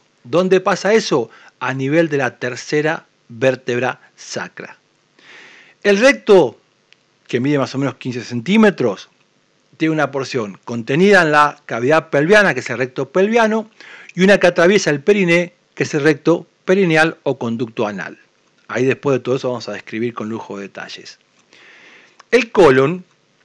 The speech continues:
sufre también las adherencias por fascias de coalescencia. Tenemos la fascia de coalescencia de CARTOL uno, que es la del colon ascendente del ciego, y la del colon izquierdo, que es la de CARTOL dos.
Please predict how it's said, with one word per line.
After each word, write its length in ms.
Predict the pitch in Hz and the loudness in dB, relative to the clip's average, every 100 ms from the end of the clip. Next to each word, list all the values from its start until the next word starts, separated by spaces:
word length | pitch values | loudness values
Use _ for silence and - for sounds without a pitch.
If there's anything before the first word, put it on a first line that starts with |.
| _ _ | _ _
sufre 380 | - 202 202 202 | -8 -4 0 2
también 640 | 170 165 170 170 190 - - | 2 0 0 0 -2 -10 -8
las 320 | 135 123 160 | -6 -4 0
adherencias 560 | 170 170 156 147 160 | 2 4 2 0 -4
por 180 | - 123 | -4 -6
fascias 340 | - 135 - 139 | -2 -2 -2 -6
de 100 | 131 | -6
coalescencia. 800 | 104 104 - 123 104 - 101 - _ _ - _ - | -10 -6 -2 -2 -4 -12 -16 -20 _ _ -20 _ -4
Tenemos 480 | 151 143 107 98 - | 0 0 -2 -8 -12
la 220 | 123 120 | -8 -4
fascia 300 | - 160 175 | -2 0 0
de 80 | 160 | 0
coalescencia 800 | 147 151 143 175 120 - 107 85 | 0 0 2 2 0 -6 -12 -12
de 160 | - 101 | -14 -8
CARTOL 640 | 147 151 131 - 143 147 - | -4 -4 -2 0 2 0 2
uno, 460 | 196 151 139 180 _ - | 4 4 0 -6 _ -14
que 80 | |
es 60 | 110 | -10
la 80 | 113 | -10
del 160 | 110 | -10
colon 340 | - 127 120 110 _ | -6 -6 -6 -10 _
ascendente 560 | 120 - 117 131 127 135 | -12 -10 -8 -6 -4 -4
del 140 | 143 | -2
ciego, 460 | - 202 170 202 - _ - - - - | 2 4 4 0 -8 _ -20 -20 -20 -12
y 100 | 160 | -6
la 180 | 151 160 | 0 2
del 180 | 156 151 | 2 -2
colon 280 | 147 185 170 | 0 2 2
izquierdo, 420 | 160 - 170 175 | -4 -2 0 0
que 100 | 143 | -4
es 40 | 135 | -6
la 80 | |
de 120 | 127 - | -6 -2
CARTOL 840 | 143 147 143 - 127 131 107 107 | -2 -2 -6 -4 -2 -2 -8 -12
dos. 480 | 98 101 - - | -14 -14 -20 -20